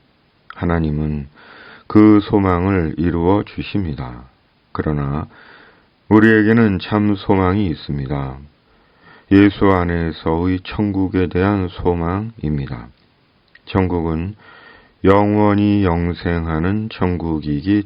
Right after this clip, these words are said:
때문입니다. 그리고 예수의 부활이 이런 사실을 입증하는 것입니다.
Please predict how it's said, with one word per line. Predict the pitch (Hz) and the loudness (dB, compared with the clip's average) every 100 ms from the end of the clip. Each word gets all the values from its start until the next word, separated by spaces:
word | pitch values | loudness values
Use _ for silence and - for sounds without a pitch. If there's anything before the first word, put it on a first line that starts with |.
| - | -2
때문입니다. | 85 87 101 69 67 58 57 _ _ _ - - - - - - _ - | -2 0 -2 -4 -8 -12 -14 _ _ _ -20 -20 -20 -20 -20 -20 _ -2
그리고 | 107 107 113 | 2 4 6
예수의 | 101 92 92 - 101 101 98 - | 6 6 4 2 2 2 2 -4
부활이 | - 80 80 76 82 95 76 65 69 _ _ 80 | -8 -6 -4 -4 -2 -2 -2 -6 -14 _ _ -2
이런 | 85 85 80 78 | 2 2 0 -4
사실을 | 82 76 71 - 82 92 95 95 _ _ - | -4 -6 -6 -6 -2 -2 -4 -8 _ _ -4
입증하는 | 87 - 90 80 71 76 95 85 | -4 -2 -4 -2 -2 -2 -4 -6
것입니다. | 71 64 - 80 62 55 | -8 -8 -8 -8 -10 -14